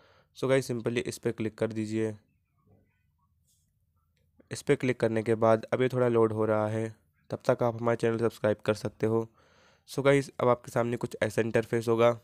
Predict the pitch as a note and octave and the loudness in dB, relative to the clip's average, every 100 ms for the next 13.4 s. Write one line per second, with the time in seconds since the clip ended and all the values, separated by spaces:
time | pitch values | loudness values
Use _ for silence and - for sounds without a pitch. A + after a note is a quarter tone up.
0 | _ - C3 B2+ B2 B2+ A#2 A#2 A#2 A2+ | _ -4 0 0 0 -2 -2 -4 -4 -4
1 | A2 - A2 A2 A2 A2+ A2 A2+ A2 A#2 | -6 0 2 2 0 0 -4 -4 -4 -4
2 | A#2 _ _ _ _ _ _ _ - C3+ | -6 _ _ _ _ _ _ _ 2 4
3 | C3 C#3 A#2 A#2 A#2 A2+ - A2+ - A#2+ | 6 4 2 -2 -2 -2 0 0 2 -2
4 | A2+ A2 A#2 A2 - _ - - - A2+ | 0 0 -2 -4 -18 _ -10 -10 -6 -6
5 | G2+ - _ _ _ _ - B2+ C3 B2+ | -6 -12 _ _ _ _ -8 -2 -2 0
6 | - - B2 A2+ A2+ A2 - G#2+ A#2 A2 | -6 -4 -4 -2 -4 -6 -8 -8 -6 -4
7 | G#2+ G#2 G#2 G#2+ G#2 G2+ G#2 A2+ A2+ A2 | -4 -4 -4 -4 -4 -6 -2 -2 -2 -8
8 | _ _ _ _ _ _ _ _ _ _ | _ _ _ _ _ _ _ _ _ _
9 | _ - C3 C3 C3 A#2+ A2+ A2+ A2+ A2 | _ -12 -4 -4 -2 -4 -4 -4 -4 -4
10 | - G#2 G#2 G#2 A2 A2 A2 A2 _ _ | -2 -4 -4 -4 0 2 0 -2 _ _
11 | _ - _ _ _ - A#2 - B2+ A#2+ | _ -20 _ _ _ 6 6 6 0 2
12 | A#2+ A#2+ A#2+ - A#2+ G#2+ A2 A2 A2 A#2 | 2 0 -2 0 -2 2 0 2 0 2
13 | A2 A2 A2 A#2 | 0 0 2 2